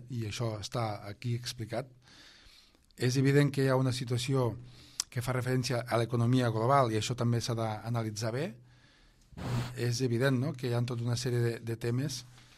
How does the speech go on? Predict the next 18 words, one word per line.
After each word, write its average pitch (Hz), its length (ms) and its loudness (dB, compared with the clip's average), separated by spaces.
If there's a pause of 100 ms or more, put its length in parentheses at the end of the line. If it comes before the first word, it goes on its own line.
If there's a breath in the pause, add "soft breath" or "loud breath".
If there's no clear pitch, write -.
(240 soft breath)
que 117 140 -10
fan 123 240 -2
referència, 123 680 0 (300 soft breath)
doncs, 123 260 0
al 117 120 0
turisme, 147 540 0
al 143 120 -4
sector 123 280 -8
serveis, 139 640 -6 (760 soft breath)
a 127 160 0
l'ocupació, 123 1080 2 (220)
a 120 240 -4
les 107 320 -8
taxes, 123 480 -2
no?, 160 220 -6 (100)
reals 117 420 0
que 123 180 -6
han 113 200 -4